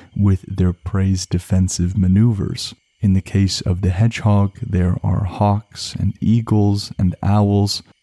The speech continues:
and these birds of prey have very long and sharp talons. They are long enough to just bypass the discomfort of holding on to sharp spines,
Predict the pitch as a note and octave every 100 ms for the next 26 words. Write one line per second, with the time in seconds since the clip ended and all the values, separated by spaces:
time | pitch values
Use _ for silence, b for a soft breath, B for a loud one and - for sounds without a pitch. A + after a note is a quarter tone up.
0 | - F#2 F2+ F2+ G#2 B2 A#2 F#2 G2 G2
1 | G2+ - F2+ F2+ - - A2 F#2 F#2 G2+
2 | F#2 F#2 F2+ G2 G2+ G2+ - F#2+ F#2+ F#2
3 | G2 G2+ G2 F#2 F#2 - - F#2+ F#2+ -
4 | - - G2+ G2 - - - - b -
5 | F#2+ G2+ G2 F#2+ F#2+ G2 G#2 G2 G2 G2
6 | - - F#2 F#2 - F#2 - - F#2+ G2
7 | - - F#2+ F#2 - G2 F2+ F#2 - G#2
8 | F#2+ - F#2+ - E2+ - - G2+ G3 G2
9 | - F#2 F#2+ F2+ - G2 F#2 - - G2+
10 | G2+ F#2+ F#2 -